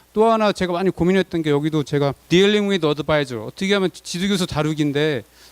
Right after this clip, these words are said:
지도교수를 어떻게 하면 다룰 것인가 계속 고민해야 합니다. 왜냐하면 그런 자세가 있지 않은 상태에서는 항상 의존적인 관계밖에 없거든요. 하나는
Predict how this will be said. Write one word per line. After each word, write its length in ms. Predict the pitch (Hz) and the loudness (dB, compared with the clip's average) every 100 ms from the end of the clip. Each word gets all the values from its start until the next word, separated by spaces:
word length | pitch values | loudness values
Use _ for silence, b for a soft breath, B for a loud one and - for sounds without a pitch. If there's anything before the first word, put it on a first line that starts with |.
| b | b
지도교수를 540 | 208 233 247 226 202 | -2 0 2 2 0
어떻게 260 | 196 - 220 | 0 0 0
하면 160 | 214 | 2
다룰 260 | 202 165 190 | 0 2 2
것인가 340 | 196 175 190 185 | 2 -2 -2 -4
계속 380 | - 202 214 | -6 -4 -4
고민해야 360 | - 175 190 185 | 0 2 4 4
합니다. 260 | 170 143 117 | 2 -2 -4
왜냐하면 680 | 117 135 151 147 143 147 120 - | -6 -6 -6 -4 -2 -2 -4 -6
그런 340 | 180 208 208 | 2 4 2
자세가 400 | 180 156 156 190 | 0 -4 -2 0
있지 200 | 165 - | -2 -2
않은 240 | 120 139 165 | -2 0 0
상태에서는 520 | 185 180 180 165 165 | 0 0 -2 0 -2
항상 300 | 160 226 196 | -2 -2 0
의존적인 460 | 151 151 185 165 147 | 0 0 0 -2 -2
관계밖에 440 | 139 139 147 - | -4 -4 -4 -4
없거든요. 260 | 123 - 135 | -6 -6 -6
하나는 440 | 165 196 190 185 | -2 0 2 2